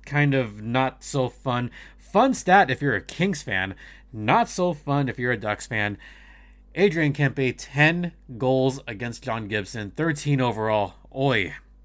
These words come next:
Troy Terry did score for what it's worth. So that was your final score, four to one in favor of the L A Kings. And I will talk about a certain player that did not have a good second period in this game,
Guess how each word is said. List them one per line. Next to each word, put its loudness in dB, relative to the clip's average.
Troy 0
Terry 2
did 0
score -2
for -6
what -2
it's -10
worth. 0
So -10
that 2
was 2
your 0
final 0
score, -4
four -2
to 2
one -2
in -6
favor -4
of -2
the -12
L -4
A -2
Kings. -8
And -4
I 4
will 4
talk 2
about 2
a 2
certain -4
player 0
that -2
did -2
not 2
have 0
a -8
good -2
second -4
period -2
in -10
this -4
game, 0